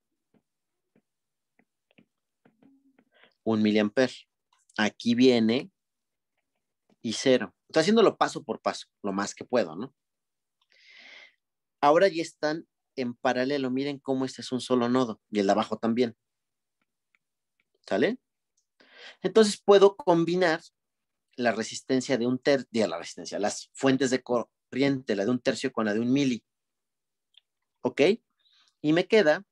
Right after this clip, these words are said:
una fuente, la voy a poner para arriba para evitar confusiones, y me queda de menos dos tercios de miliamper, porque el un tercio hacia arriba, pues, es positivo y el do-, el un mili para abajo es negativo. Y me queda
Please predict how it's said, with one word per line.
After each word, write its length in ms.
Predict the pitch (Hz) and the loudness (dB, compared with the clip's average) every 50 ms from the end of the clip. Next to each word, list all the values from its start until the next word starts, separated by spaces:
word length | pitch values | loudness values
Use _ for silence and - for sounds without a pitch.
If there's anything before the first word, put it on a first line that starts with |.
| _ _ _ _ _ _ _ _ _ _ _ _ _ | _ _ _ _ _ _ _ _ _ _ _ _ _
una 220 | 120 123 131 143 139 | -10 -8 -6 -6 -6
fuente, 400 | - - 139 127 117 - 131 120 | -6 -6 -6 -6 -4 -4 -4 0
la 80 | 117 | 0
voy 80 | 120 120 | 0 0
a 20 | |
poner 240 | 120 117 117 120 - | -2 -4 -6 -6 -4
para 200 | - 123 120 127 | -2 -2 -2 -2
arriba 400 | 135 147 151 120 113 123 151 180 _ _ _ | -4 -4 -4 -4 -4 -6 -6 -10 _ _ _
para 140 | - 95 92 | -10 -8 -8
evitar 280 | 87 - - 92 - | -8 -8 -10 -10 -6
confusiones, 720 | - 107 107 - - 135 147 151 123 104 113 131 - - _ _ _ _ _ - - - - - _ _ | -6 -6 -4 -4 -4 -4 -2 -2 -2 -2 -4 -8 -12 -18 _ _ _ _ _ -20 -20 -20 -20 -20 _ _
y 80 | 127 127 | 2 4
me 160 | 127 127 - | 4 4 2
queda 280 | - 147 151 156 151 139 | 2 4 4 6 6 4
de 240 | 135 135 - - _ _ _ _ | 4 2 0 -2 _ _ _ _
menos 580 | - 127 120 123 117 113 113 113 110 107 - - | -4 -4 -2 -2 -2 -2 -4 -6 -6 -8 -6 -4
dos 280 | - 120 120 - - _ | -2 -2 -2 -4 -6 _
tercios 760 | - 135 123 113 - - - - 107 123 131 - - - _ _ _ _ _ _ _ _ _ _ _ - | -2 -2 -2 -2 -6 -10 -8 -6 -6 -6 -8 -10 -16 -18 _ _ _ _ _ _ _ _ _ _ _ -6
de 120 | 110 110 | -4 -2
miliamper, 540 | 113 113 117 135 147 156 - 226 226 - - _ _ _ _ _ _ - | -2 0 0 -2 -2 0 0 0 -2 -2 -4 _ _ _ _ _ _ -2
porque 220 | 110 95 - 117 | -2 0 0 2
el 80 | 117 123 | 2 4
un 140 | 135 135 | 4 4
tercio 280 | - 151 139 127 - 139 | 2 2 0 0 0 -2
hacia 160 | 123 - 147 | -2 0 0
arriba, 280 | 143 135 131 120 117 - | 0 0 0 0 -2 -4
pues, 100 | - - | -8 -14
es 100 | 87 - | -18 -18
positivo 520 | - - - - - - 95 87 101 110 - | -18 -18 -18 -12 -8 -6 -4 -2 -2 -2 -2
y 60 | - | -2
el 100 | 98 95 | -2 -2
do-, 160 | 98 110 101 - | -2 -2 -2 -2
el 160 | - 98 98 | -2 -2 0
un 280 | 101 107 110 117 113 - _ | 0 0 0 -2 -2 -4 _
mili 280 | - 160 151 135 127 120 | 2 4 6 6 6 4
para 200 | - - 113 110 | 4 4 4 6
abajo 260 | 104 101 - - 104 | 4 4 2 -2 -4
es 120 | 95 - | -6 -6
negativo. 440 | 107 104 110 120 - 175 151 113 - _ _ _ _ _ _ _ _ _ _ _ - - _ _ _ _ - - - - - - - _ _ _ _ | -4 -4 -4 -4 -4 -6 -10 -10 -12 _ _ _ _ _ _ _ _ _ _ _ -20 -20 _ _ _ _ -20 -20 -20 -20 -20 -20 -20 _ _ _ _
Y 100 | - 147 | -2 0
me 180 | 147 160 165 - | 0 0 0 2
queda 440 | - 208 190 151 151 165 123 - | 2 4 4 4 2 0 0 -4